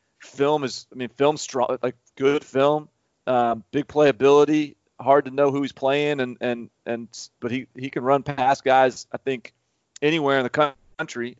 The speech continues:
And, and so, uh, that, that one's a fascinating one to me. Um, but I think Keandre Lambert's sort of the guy that, um, as long as he's strong enough and,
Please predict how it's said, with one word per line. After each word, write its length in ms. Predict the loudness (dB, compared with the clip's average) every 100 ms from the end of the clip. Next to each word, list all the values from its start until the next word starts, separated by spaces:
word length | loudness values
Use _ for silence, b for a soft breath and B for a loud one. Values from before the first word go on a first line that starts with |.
| -8
And, 180 | -4 -4
and 200 | -4 -4
so, 380 | 0 2 2 -4 _ _ _ -4
uh, 260 | -2 -2 -6 _ 0
that, 200 | 2 4
that 140 | 2
one's 140 | 2 -4
a 60 |
fascinating 580 | -2 0 0 -4 -10 -10
one 200 | -12 -12
to 140 | -12
me. 240 | -10 -12 -14 _ -6
Um, 360 | -4 -2 -6 -2
but 100 | 0
I 80 | 2
think 140 | 0
Keandre 460 | -6 -4 -2 -2 -2
Lambert's 460 | -2 -2 -2 -6 -4
sort 180 | -6
of 80 | -4
the 80 | -4
guy 360 | 0 2 4 2
that, 160 | -2 _ _ _ _ -6
um, 460 | 0 0 0 -6 -12 _ -10
as 160 | -2
long 180 | 2 2
as 120 | 0
he's 160 | -4 -8
strong 400 | -4 2 4 4
enough 420 | 4 6 4 2
and, 220 | -8 -8